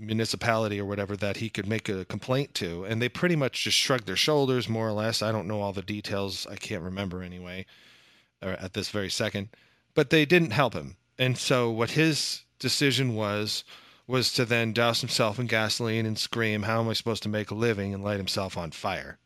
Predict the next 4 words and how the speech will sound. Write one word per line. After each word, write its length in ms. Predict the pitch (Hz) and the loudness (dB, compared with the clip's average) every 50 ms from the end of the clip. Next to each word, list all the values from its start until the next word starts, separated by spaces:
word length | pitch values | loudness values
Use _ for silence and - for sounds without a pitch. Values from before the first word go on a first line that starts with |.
| _ | _
And 220 | - 82 78 78 90 _ _ | -18 -18 -18 -18 -20 _ _
it's 100 | _ - | _ -12
called 300 | - - 98 85 85 - - 95 92 101 - - | -10 -8 -6 -6 -6 -8 -10 -14 -16 -16 -14 -10
self-immolation. 1400 | - - - 131 113 117 110 - - - - - 110 104 104 98 95 92 92 90 87 - - 76 64 73 78 | -6 -2 2 2 2 2 2 -2 -8 -12 -8 -4 -4 -2 -2 -4 -6 -8 -8 -6 -4 -4 -4 -4 -6 -12 -14